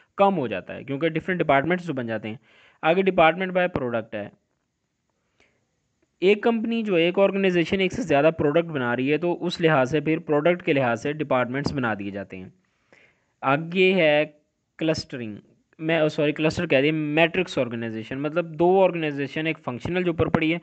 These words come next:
और दूसरी प्रोडक्ट ऑर्गेनाइजेशन, उनको मिला दिया जाता है तो मैट्रिक्स ऑर्गेनाइजेशन बन जाती है। इसमें हम प्रो-, डिसएडवांटेजेस इसके हैं कि लोगों का आपस में इख्तलाफ होता है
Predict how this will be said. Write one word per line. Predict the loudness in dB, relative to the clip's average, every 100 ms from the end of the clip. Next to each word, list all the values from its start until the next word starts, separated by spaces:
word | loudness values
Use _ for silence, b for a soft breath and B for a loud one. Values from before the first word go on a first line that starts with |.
| B B
और | -2
दूसरी | -2 -2 -4
प्रोडक्ट | 2 4 6 4 0
ऑर्गेनाइजेशन, | -4 -4 -8 -8 -10 -8
उनको | -6 -4
मिला | -2 0 2 2
दिया | 2 2
जाता | 2 0
है | -4 -4 B B
तो | -8
मैट्रिक्स | -4 -4 -2 -6 -6
ऑर्गेनाइजेशन | -6 -4 -6 -6 -8 -8 -8
बन | -8
जाती | -8 -10 -12
है। | -14 b b b b -8
इसमें | -4 -2
हम | 0 -2 -6 -2
प्रो-, | 2 4 2 -2
डिसएडवांटेजेस | -4 -2 -2 -2 -4 -4 -6 -6
इसके | -8 -6
हैं | -4 -4 -8 _ _ _ _ _ _ 0
कि | 2 2
लोगों | 0 0 2
का | 2
आपस | 2 -2
में | -4
इख्तलाफ | -6 -2 2 2
होता | 2 2 2
है | 2 -2